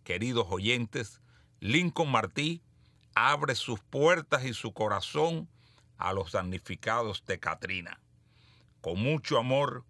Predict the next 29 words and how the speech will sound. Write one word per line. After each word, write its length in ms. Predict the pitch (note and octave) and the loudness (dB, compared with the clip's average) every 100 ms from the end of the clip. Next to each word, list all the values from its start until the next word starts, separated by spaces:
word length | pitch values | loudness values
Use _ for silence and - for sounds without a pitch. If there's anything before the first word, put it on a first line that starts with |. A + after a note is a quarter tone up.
| _ _ _ _ | _ _ _ _
hemos 340 | A2 C3+ C3+ G#2 | -2 0 0 -2
recibido 760 | A2 G#2 G2+ G#2+ C#3 C3 A#2+ - _ _ _ _ _ | -2 -4 -4 0 0 0 -4 -8 _ _ _ _ _
a 140 | - F#2 | -6 -4
la 100 | E2+ | -2
familia 680 | - G2 C3+ C#3+ C#3 A#2 - | -4 0 0 0 0 0 2
Álvarez 680 | A2+ A2+ F2 - F#2 - _ _ _ _ _ | 0 2 -2 -8 -8 -16 _ _ _ _ _
y 120 | G2 | -4
esperamos 800 | G#2 - A2 C#3 C3 G#2 - - _ _ _ _ | -4 0 4 4 2 -4 -8 -14 _ _ _ _
que 100 | - | -6
una 220 | G2+ C3+ C3+ | -2 2 2
buena 420 | C3+ C#3+ C3 - | 4 4 4 4
parte 520 | C3+ B2+ - G#2+ - _ _ _ | 4 4 -2 -10 -12 _ _ _
de 240 | G#2 C3 | 2 4
esas 280 | D#3 E3 A2+ | 4 2 2
veinticinco 680 | A#2+ A2+ A2+ - A#2 G#2 G#2+ | 0 0 -4 -2 -2 0 0
mil 240 | B2+ D#3 | 0 0
personas 760 | C#3+ C3+ G#2 D3+ D3 A2 - - _ _ _ _ | 0 0 2 0 2 0 -4 -14 _ _ _ _
que 140 | - | -10
se 160 | - A2+ | -4 -4
están 320 | G2 B2 C3+ | 0 2 2
asomando 680 | A#2+ - A2+ A2+ C3 A#2+ G#2+ | -2 -2 -2 -2 -2 -2 -4
al 80 | G#2 | -4
estado 460 | - B2 A#2 A2 | -2 -2 0 -2
de 60 | G#2 | -4
la 120 | G2+ | -4
Florida 540 | - A2 C#3 E3 D#3+ - _ _ _ _ _ | -4 -4 -2 0 -2 -6 _ _ _ _ _
podamos 500 | - F#2+ A2 A#2 G#2+ - | -6 0 0 0 -4 -4
tener 300 | G2 G#2+ G#2+ | -2 0 -2
oportunidad 880 | G2 F#2 F2 F#2 F2+ F2+ G#2 A#2 | -4 -6 -6 -8 -6 -2 -2 -2